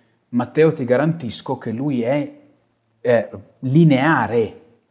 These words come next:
lineare, non, non fa quelle cose che io continuo ancora a fare, tipo,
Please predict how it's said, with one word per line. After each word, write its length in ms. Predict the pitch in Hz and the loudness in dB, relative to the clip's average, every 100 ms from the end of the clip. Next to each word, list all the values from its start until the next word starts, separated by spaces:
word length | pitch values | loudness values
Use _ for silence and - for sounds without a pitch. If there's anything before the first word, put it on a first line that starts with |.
| _ _ | _ _
lineare, 920 | 131 170 196 156 156 180 151 104 87 82 | -4 0 2 2 2 0 -2 -4 -10 -6
non, 300 | 123 160 160 | -2 0 0
non 160 | 151 151 | -4 -4
fa 260 | - 202 | 0 0
quelle 320 | 202 151 139 | 0 -4 -4
cose 380 | 131 160 190 151 | -2 2 2 0
che 100 | - | -2
io 140 | 139 147 | -2 -2
continuo 340 | 139 131 156 | -4 -4 -2
ancora 260 | 127 139 139 | -2 0 0
a 40 | |
fare, 340 | - 147 139 - | 0 -2 -2 -6
tipo, 460 | 135 131 135 123 | -10 -4 -2 -2